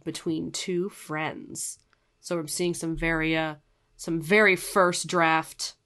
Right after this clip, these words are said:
uh, you know, uh, newspaper cartoon type,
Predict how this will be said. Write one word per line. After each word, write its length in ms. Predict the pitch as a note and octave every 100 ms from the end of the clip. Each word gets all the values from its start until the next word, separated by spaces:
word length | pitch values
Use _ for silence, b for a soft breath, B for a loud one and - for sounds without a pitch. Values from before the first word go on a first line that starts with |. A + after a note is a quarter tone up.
| _ _ _ _ -
uh, 380 | E3+ D#3+ D#3+ E3 - _ _
you 140 | F3 D#3+
know, 400 | D3 D3+ D3+ D3 _ _ - -
uh, 160 | E3 -
newspaper 640 | D3+ F3 F3+ - F#3 F3
cartoon 800 | E3+ F#3 E3 - F3+ D#3+ D#3 D3+ _ _
type, 360 | - D#3+ C#3+